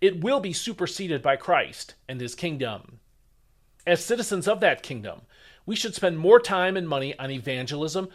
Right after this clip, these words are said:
church planting, and missions than we spend on elections and politics.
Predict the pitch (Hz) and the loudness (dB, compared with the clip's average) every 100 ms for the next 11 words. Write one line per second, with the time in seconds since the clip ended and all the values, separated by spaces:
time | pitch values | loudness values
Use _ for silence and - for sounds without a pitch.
0 | _ - 202 226 - 151 139 156 156 143 | _ -4 -4 -2 -2 -2 -2 -8 -8 -8
1 | 143 170 180 139 107 104 - - - - | -6 -4 -4 -4 -6 -10 -16 -20 -14 -8
2 | 139 147 - 165 180 160 135 139 165 156 | -6 -6 -2 0 2 0 0 -4 0 0
3 | 127 - 113 107 120 - _ - 127 - | 0 -6 -8 -10 -12 -16 _ -16 -10 -4
4 | 123 107 - 85 - - - - | -4 -4 -8 -12 -14 -20 -18 -20